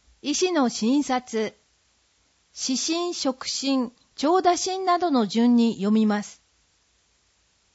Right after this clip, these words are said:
問診、病歴、服役中の薬、生活習慣など。身体計測、身長、体重、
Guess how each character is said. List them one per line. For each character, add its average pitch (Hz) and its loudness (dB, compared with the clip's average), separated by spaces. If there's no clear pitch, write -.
問 302 2
診、 269 -2
病 294 2
歴、 269 -4
服 - -4
役 359 0
中 320 -2
の 311 0
薬、 269 -6
生 330 0
活 349 0
習 359 0
慣 254 0
な 202 0
ど。 165 -8
身 339 -2
体 349 2
計 330 0
測、 185 -6
身 311 0
長、 269 0
体 269 0
重、 262 -2